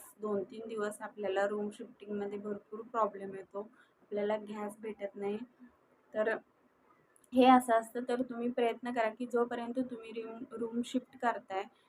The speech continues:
त्याच्या आधीच हे सगळे डॉक्युमेंट्स वगैरे सगळे सबमिट करून टाका. अ, भले एक दोन दिवस ॲडजस्ट करा, अं, पण आणि ह्या सगळ्यामध्ये मला एक गोष्ट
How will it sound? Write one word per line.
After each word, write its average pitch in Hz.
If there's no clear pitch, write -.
त्याच्या 214
आधीच 214
हे 233
सगळे 220
डॉक्युमेंट्स 214
वगैरे 208
सगळे 208
सबमिट 214
करून 208
टाका. 202
अ, 202
भले 220
एक 214
दोन 233
दिवस 233
ॲडजस्ट 214
करा, 202
अं, 208
पण 220
आणि 233
ह्या 247
सगळ्यामध्ये 240
मला 220
एक 220
गोष्ट 214